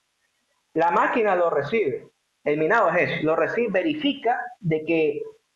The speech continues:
tú, es la cantidad que tú estás transportando y verifica que la otra persona va a recibir eso. La, la transa y él se queda con la comisión y lo pasa. Eso es lo que hace la máquina. Entonces, al principio comenzó así.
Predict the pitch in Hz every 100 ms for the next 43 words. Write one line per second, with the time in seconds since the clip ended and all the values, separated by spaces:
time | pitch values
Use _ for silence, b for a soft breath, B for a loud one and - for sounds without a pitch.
0 | _ - 175 170 170 175 202 233 226 226
1 | 214 208 208 214 165 151 147 147 202 240
2 | 240 226 226 190 - 202 185 165 160 156
3 | 254 - - - - _ _ - 170 165
4 | 170 208 220 202 240 214 226 233 - -
5 | - - 160 190 220 233 208 165 135 -
6 | - _ _ _ - - 156 160 156 -
7 | - - 302 277 262 311 311 180 165 180
8 | 190 190 190 175 175 143 135 294 302 -
9 | 147 147 139 123 - _ 160 156 254 -
10 | 156 175 170 202 - 131 135 - _ _
11 | _ _ _ _ _ _ - - - _
12 | _ - - _ 190 180 214 190 196 190
13 | 175 277 294 233 175 160 - 151 127